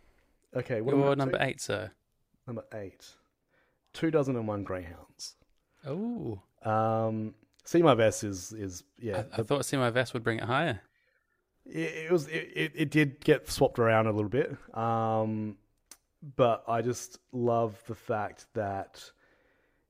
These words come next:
Speaker 1: again, like, any, any, anytime that, um, Burns can be evil, um, I love the Lady and the Tramp, um, little sort of mock thing that they do. Um,
Speaker 2: Did you notice that one of the puppies was called Paul?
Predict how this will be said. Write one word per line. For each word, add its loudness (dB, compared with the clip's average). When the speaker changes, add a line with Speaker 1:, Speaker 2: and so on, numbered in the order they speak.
Speaker 1:
again, 4
like, -4
any, 2
any, 2
anytime 2
that, 4
um, -2
Burns 2
can -4
be -4
evil, -8
um, -2
I 2
love 2
the -2
Lady 0
and -6
the -8
Tramp, -8
um, -6
little -8
sort -12
of -6
mock -8
thing -8
that -10
they -8
do. -6
Um, -2
Speaker 2:
Did -4
you -2
notice 2
that -2
one 2
of 0
the -2
puppies -4
was -8
called -6
Paul? 0